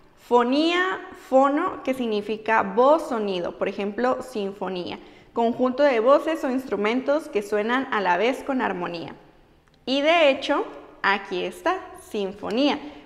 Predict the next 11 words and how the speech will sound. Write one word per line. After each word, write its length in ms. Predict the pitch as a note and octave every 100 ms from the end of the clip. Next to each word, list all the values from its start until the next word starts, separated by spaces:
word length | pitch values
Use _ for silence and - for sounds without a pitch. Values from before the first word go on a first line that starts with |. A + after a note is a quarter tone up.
| -
pero 460 | D#4 E4 F4+ F4 F4+
el 220 | C4+ C4+
sufijo 720 | C4+ A#3 - D4+ D#4 D4+ D4+
es 220 | A#3+ B3 F4 - - -
fonía. 440 | G3+ F#3 F#3+ F3 - - - _ _ _ _ - - - - _ _ -
El 240 | C4+ D4 D#4
siguiente 960 | F4+ F4 F4+ D4 C4+ A#3 C4 - - - -
es 240 | A3 A3+ A#3 - - -
tafio, 460 | F4 F#4 D#4+ F3+ - - - -
tumba, 520 | D4+ D4+ D4 D#4 F4 -
epitafio, 760 | B3 G#3 G3+ A#3+ B3 - F3+